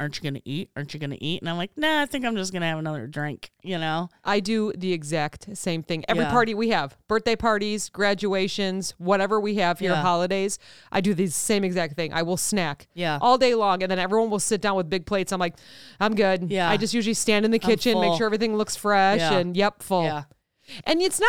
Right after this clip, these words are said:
Speaker 2: really, like, a full, full. It's just that weird, like, grazing full where you
Speaker 1: Right.
Speaker 2: really don't wanna eat a plate of food
Speaker 1: Well, we
Speaker 2: because you kinda
Speaker 1: always, do you guys have a lot of appetizers for Thanksgiving?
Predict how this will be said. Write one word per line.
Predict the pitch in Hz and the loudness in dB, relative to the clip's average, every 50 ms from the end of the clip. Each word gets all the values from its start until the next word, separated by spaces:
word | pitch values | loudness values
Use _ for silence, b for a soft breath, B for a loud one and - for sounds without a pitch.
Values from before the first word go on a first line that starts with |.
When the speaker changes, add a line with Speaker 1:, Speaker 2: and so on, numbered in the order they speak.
| 554 - | 4 4
Speaker 2:
really, | 480 523 508 440 | 4 4 4 4
like, | 330 269 - | 4 2 2
a | 202 | 0
full, | - - - - - 233 240 277 302 | -4 -6 -4 0 2 4 4 4 2
full. | - - 381 359 359 359 370 - | 0 0 2 4 4 4 4 2
It's | - - - - | 0 -2 -2 -4
just | - - 339 - - | -4 -4 -4 0 2
that | 415 330 240 208 | 2 2 2 2
weird, | 202 233 254 269 220 | 0 -2 -2 -2 0
like, | 226 214 190 151 | 0 -2 -2 -2
grazing | - 175 170 180 190 190 208 214 202 156 165 175 170 165 156 | -4 -2 0 2 2 2 2 0 0 0 0 -2 -2 -2 -4
full | - - - 180 165 160 160 | -6 -4 -2 -2 0 0 0
where | 151 175 | 0 0
you | 190 190 | 0 0
Speaker 1:
Right. | 156 151 | 0 2
Speaker 2:
really | 339 381 359 294 | 2 2 2 2
don't | 196 - 226 226 233 | 2 2 2 2 2
wanna | 208 202 190 196 - | 2 2 0 0 -2
eat | - 196 180 | -2 -2 -2
a | 175 | -2
plate | - - - 180 170 147 | -2 -2 -2 -2 -2 -2
of | 143 | -4
food | - - 208 202 196 185 185 190 175 | -4 0 2 4 4 4 4 2 2
Speaker 1:
Well, | 160 262 | 2 2
we | 262 - | 2 2
Speaker 2:
because | 196 175 - - | 2 2 0 0
you | 190 214 | -2 0
kinda | 220 220 220 | 0 2 2
Speaker 1:
always, | 226 233 247 247 254 - - - - | 2 2 0 0 0 -2 -4 -4 -6
do | - - 226 | -8 -6 -6
you | 247 254 | -4 -2
guys | 247 277 277 - | 0 0 0 0
have | - 254 240 | -2 -2 -2
a | |
lot | 233 226 214 202 196 196 | 0 0 0 0 0 0
of | 196 185 180 - | -2 -2 -2 -4
appetizers | - 156 147 - 190 - 180 185 190 185 202 208 202 190 - | -4 -4 -4 -4 -6 -4 -4 -4 -4 -4 -4 -6 -6 -6 -6
for | - 208 208 | -6 -6 -6
Thanksgiving? | 202 208 208 202 190 - - - 208 208 208 208 202 | -4 -4 -6 -6 -8 -8 -8 -6 -6 -4 -4 -6 -6